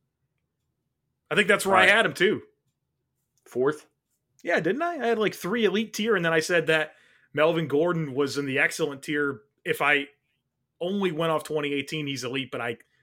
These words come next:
Speaker 1: wasn't gonna dismiss the previous three seasons.
Speaker 2: And your thoughts on Christian McCaffrey being the sixth best running back in football?
Speaker 1: I, I mean, he's, he's the, the B plus version of Saquon when it comes to the video game, right?
Speaker 2: Yeah, I mean, they're
Speaker 1: So
Speaker 2: both, they're both ninety-ones.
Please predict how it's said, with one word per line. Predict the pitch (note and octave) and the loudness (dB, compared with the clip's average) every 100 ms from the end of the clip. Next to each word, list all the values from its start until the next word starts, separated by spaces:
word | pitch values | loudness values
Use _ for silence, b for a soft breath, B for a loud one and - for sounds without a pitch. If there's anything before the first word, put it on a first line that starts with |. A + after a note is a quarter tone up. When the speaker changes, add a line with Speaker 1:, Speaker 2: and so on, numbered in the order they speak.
| _ | _
Speaker 1:
wasn't | C#3 C#3+ C3+ | -2 -2 -2
gonna | C3 B2+ | -6 -6
dismiss | B2 C3 A#2+ | -8 -8 -10
the | A2+ | -10
previous | - A#2 G#2+ - | -10 -10 -10 -14
three | G#2+ | -16
seasons. | - F2 - - _ _ - | -18 -20 -20 -20 _ _ -4
Speaker 2:
And | A#2 | -2
your | A#2 | 0
thoughts | A2+ A#2+ - | 0 -2 0
on | B2 | -4
Christian | A#2 A#2+ - | -2 -6 -4
McCaffrey | G#2+ G2+ A2+ A2 G#2+ | -8 -4 -2 -2 -6
being | F#2+ G2+ G2 F#2+ F#2 - | -8 -8 -6 -8 -10 -14
the | - | -14
sixth | F#2 - F#2+ - | -10 -8 -10 -12
best | E2+ D#2+ E2+ | -12 -14 -16
running | D2+ | -18
back | D#2 - - | -18 -20 -20
in | F2+ | -20
football? | - - G2 _ _ _ _ _ - | -20 -20 -20 _ _ _ _ _ -10
Speaker 1:
I, | - - | -6 0
I | E3+ | 2
mean, | E3+ D#3 | 2 2
he's, | F3 C#3+ - - _ - | 0 -2 -4 -8 _ -6
he's | D#3 F#3+ D3 | -2 0 0
the, | C#3+ E3+ D3+ C3+ - | 4 4 4 0 -10
the | D3 D3+ | -4 -2
B | B2 F#3 | 0 -2
plus | E3 E3 C#3 | 0 -2 2
version | D#3+ D#3+ C#3 | 0 0 -2
of | B2 | -2
Saquon | E3 D#3+ C#3+ B2+ A#2+ | 2 2 0 -6 -6
when | |
it | A#2+ | -8
comes | D3+ C3 A#2+ | -6 -6 -6
to | C#3 A2+ - _ _ _ _ | -8 -8 -12 _ _ _ _
the | C#3+ | -4
video | C#3 D#3+ G2+ | 0 0 -2
game, | G2+ G2+ | -10 -6
right? | C3 D3+ - _ _ _ _ _ _ _ _ - | -4 -4 -8 _ _ _ _ _ _ _ _ -4
Speaker 2:
Yeah, | A#2+ F#2+ - | -2 -2 -4
I | B2 | 0
mean, | B2 | 2
they're | B2 | 4
Speaker 1:
So | |
Speaker 2:
both, | C#3+ B2 - - | 4 0 -4 -4
they're | D3 C#3+ | 0 2
both | C#3 C#3+ C#3+ | 2 2 2
ninety-ones. | C3 B2 A#2 A2+ G#2+ A2+ - | 2 2 0 0 -2 -6 -18